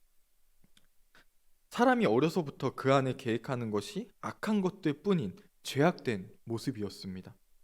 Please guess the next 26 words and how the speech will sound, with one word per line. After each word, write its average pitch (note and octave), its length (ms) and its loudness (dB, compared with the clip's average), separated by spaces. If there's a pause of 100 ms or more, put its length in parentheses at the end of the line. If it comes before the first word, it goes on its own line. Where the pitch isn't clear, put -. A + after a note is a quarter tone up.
(440)
그때에도 A3 420 6
하나님께서는 E3+ 920 0
심판 G#3+ 420 -2
중에도 G#3 400 2
은혜를 D#3+ 420 2
베푸셔서 A#2+ 580 -4 (400)
노아의 F#3+ 420 8
가족들은 C#3+ 560 -4
살아갈 A#3 440 -2
수 - 180 -8
있도록 G2+ 440 -10 (360)
방주를 D#3+ 520 -2
허락해 C#3 380 -6
주셨습니다. - 640 -12 (880)
다시 - 300 0
한번 B2+ 500 4
인류가 E3 540 2
하나님의 G3+ 560 2
은혜를 E3 420 2
입어서 A2 480 -6 (280)
살아갈 A3+ 360 0
수 - 140 -12
있게 G2 160 -10
된 G#2 180 -10
것입니다. G2 540 -12 (880)
그러나 D3+ 420 0